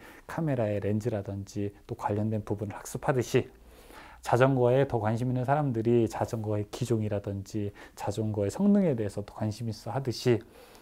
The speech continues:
음, 전기도 더 관심 있는 분들이 아마 더 즐겁게 전기를, 어, 만질 수 있을 거라고 생각을 합니다. 다른 것과는 또 다르게 전기를 제대로, 어, 운용하지 못하게 된다면 이거는 나만 피해보는 것이 아니라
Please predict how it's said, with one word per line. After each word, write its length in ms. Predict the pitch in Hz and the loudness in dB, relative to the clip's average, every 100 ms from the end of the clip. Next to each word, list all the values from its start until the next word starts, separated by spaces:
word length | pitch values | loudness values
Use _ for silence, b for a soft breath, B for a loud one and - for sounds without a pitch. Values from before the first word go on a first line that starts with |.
| B 110 | B -6
음, 120 | 107 | -4
전기도 580 | - 117 120 117 135 147 | 0 0 2 2 2 2
더 260 | - 107 107 | 0 -4 -2
관심 400 | - 110 123 117 | -4 -4 -4 -4
있는 220 | 113 110 | -4 -6
분들이 480 | 104 104 120 143 139 B B | -6 -2 2 2 0 B B
아마 200 | 107 101 | -6 -6
더 300 | - 107 107 b b - | -6 -4 -4 b b -4
즐겁게 500 | - 127 117 - - | 2 4 4 0 -8
전기를, 480 | 113 107 104 98 - _ 107 | -4 -4 -4 -6 -10 _ -12
어, 100 | 104 | -6
만질 280 | 98 110 107 | -4 -2 -4
수 160 | - | -6
있을 220 | 104 - | -10 -8
거라고 220 | - 101 98 | -6 -6 -6
생각을 260 | 120 113 | -6 -4
합니다. 320 | 120 107 101 B B B | -6 -6 -10 B B B
다른 380 | - 135 180 208 | 8 12 12 12
것과는 600 | 180 - - 139 139 135 | 8 6 4 4 4 0
또 160 | 165 156 | 0 0
다르게 540 | - 107 104 127 107 B B | 0 0 2 2 2 B B
전기를 720 | - 117 120 113 120 147 180 B - | -6 -2 0 2 6 6 4 B -4
제대로, 540 | - 113 120 104 92 - - | 0 4 4 2 -2 -10 -10
어, 260 | 107 107 123 | -6 -4 0
운용하지 460 | 123 139 123 113 | 2 4 2 -2
못하게 380 | 104 104 131 120 | -2 -4 -4 -4
된다면 440 | 104 104 104 101 | -2 -4 -4 -4
이거는 300 | 101 107 107 | -4 -2 -2
나만 380 | 101 104 127 131 | -2 0 0 0
피해보는 440 | - 190 165 123 110 | 0 0 0 -2 -4
것이 240 | 98 117 | -6 -6
아니라 340 | 98 101 120 | -4 0 0